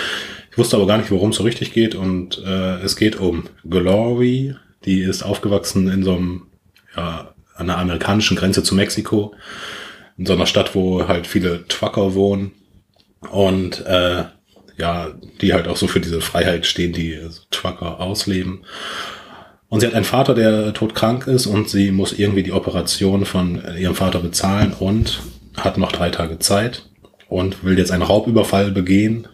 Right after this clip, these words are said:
und der geht halt komplett schief und dadurch hat sie am Ende, äh, die Mafia auf dem Hals, äh, korrupte Cops, die sie jagen und, äh, Teil der Mafia ist auch ihr Ex-Ehemann.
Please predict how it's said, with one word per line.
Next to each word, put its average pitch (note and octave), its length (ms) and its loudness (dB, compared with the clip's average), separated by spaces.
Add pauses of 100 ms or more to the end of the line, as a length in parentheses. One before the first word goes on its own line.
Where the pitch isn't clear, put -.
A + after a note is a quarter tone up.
(240)
und F2 240 -4
der F2 100 2
geht E2+ 180 -2
halt E2 140 -4
komplett - 360 -6
schief - 560 0 (100)
und F2 420 -8
dadurch F2+ 440 -4 (440)
hat - 180 -2
sie C3+ 100 4
am G#2+ 100 2
Ende, G#2 880 2
äh, - 20 -4
die F2+ 100 -2
Mafia F#2+ 380 2
auf G2 140 -2
dem F#2+ 140 -2
Hals, F#2 420 -2
äh, F2+ 260 -6
korrupte F#2 380 -4
Cops, - 260 -2
die G2 100 0
sie F2+ 140 -2
jagen F#2 500 -2 (920)
und, G2+ 420 2
äh, F2 240 -2
Teil F#2+ 200 0
der F#2 60 2
Mafia F#2 280 2
ist E2 80 -2
auch - 140 0
ihr E2+ 400 -2
Ex-Ehemann. D#2+ 800 -6